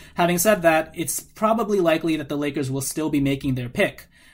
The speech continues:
Um, and given how well, you know, Jesse Buss has drafted, uh, the last, you know, almost half a decade or so,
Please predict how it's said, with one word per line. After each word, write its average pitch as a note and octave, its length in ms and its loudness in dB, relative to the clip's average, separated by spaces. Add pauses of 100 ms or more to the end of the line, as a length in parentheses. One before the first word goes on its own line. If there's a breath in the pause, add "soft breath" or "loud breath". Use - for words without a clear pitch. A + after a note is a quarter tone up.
(120)
Um, C#3+ 320 0
and D3+ 220 -2
given E3+ 320 2
how D#3+ 240 2
well, C#3+ 560 2
you C#3+ 80 -6
know, C3 140 -2
Jesse D3 340 0
Buss C#3 280 0
has C3 180 -4
drafted, C3 680 -8 (440 loud breath)
uh, A#2+ 180 -10
the B2+ 100 -8
last, C#3 520 -2
you C#3 80 0
know, C3 160 0
almost C#3+ 560 -2
half D#3+ 280 0
a D3 60 -2
decade C#3+ 420 -2
or A#2+ 120 -8
so, A#2+ 400 -10